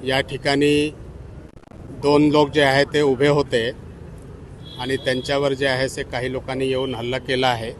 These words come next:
आणि त्यांच्यामध्ये जे आहे ते पाच एक राऊंड फायरिंग पण केले आहे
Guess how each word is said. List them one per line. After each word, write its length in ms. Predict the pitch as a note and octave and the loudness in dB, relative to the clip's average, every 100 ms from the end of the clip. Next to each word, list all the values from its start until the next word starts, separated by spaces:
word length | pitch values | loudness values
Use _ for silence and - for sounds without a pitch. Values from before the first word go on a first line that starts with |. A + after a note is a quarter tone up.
| - - - - - - - - | -16 -16 -16 -16 -16 -16 -16 -10
आणि 180 | A#2+ C3 | -4 -2
त्यांच्यामध्ये 600 | B2+ B2+ B2 C#3 C3+ C3+ C3+ - - - | 0 0 2 0 2 0 0 -8 -16 -8
जे 60 | C3+ | -2
आहे 180 | B2+ C3 | 0 0
ते 320 | D3 C#3+ C#3 B2 | 0 2 0 0
पाच 240 | B2 A#2+ C#3+ | -4 -2 -4
एक 140 | C3+ | 0
राऊंड 240 | C3 C3 | 0 0
फायरिंग 380 | B2+ B2 B2 C3+ | -2 0 2 2
पण 200 | C3 C#3 | 2 -2
केले 280 | B2+ C3 B2 | 0 0 2
आहे 280 | A#2 A2 | 0 -2